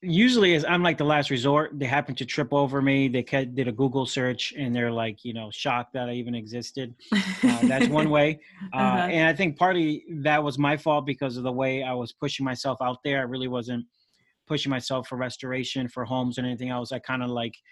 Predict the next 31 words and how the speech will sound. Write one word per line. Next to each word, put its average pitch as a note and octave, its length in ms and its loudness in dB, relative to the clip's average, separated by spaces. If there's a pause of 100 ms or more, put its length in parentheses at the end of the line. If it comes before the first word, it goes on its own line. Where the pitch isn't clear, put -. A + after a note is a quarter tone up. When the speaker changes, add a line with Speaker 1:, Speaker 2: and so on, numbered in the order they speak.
(640)
Speaker 1:
tripped C#3+ 480 -4
over, C3+ 760 -2
or C#3 140 -6
they C#3 120 0
trip C#3 260 -4
over C#3+ 280 2
it, C#3 80 2
and B2+ 100 0
I B2+ 80 0
didn't C3 220 2
push - 260 0
myself C3 360 0
out B2+ 400 -2
enough B2+ 320 0
in B2+ 80 0
the B2 80 2
world C3 460 2
or A#2+ 80 -2
publicly B2+ 540 -4
to A2+ 240 -2
showcase C3 540 -2
that A2+ 180 -2
I B2+ 100 0
am F3 220 4
interested B2+ 400 -2
in A#2 40 -4
that A2 120 -4
and A#2 100 -2
I B2 120 0
am B2+ 160 0
capable. - 400 -8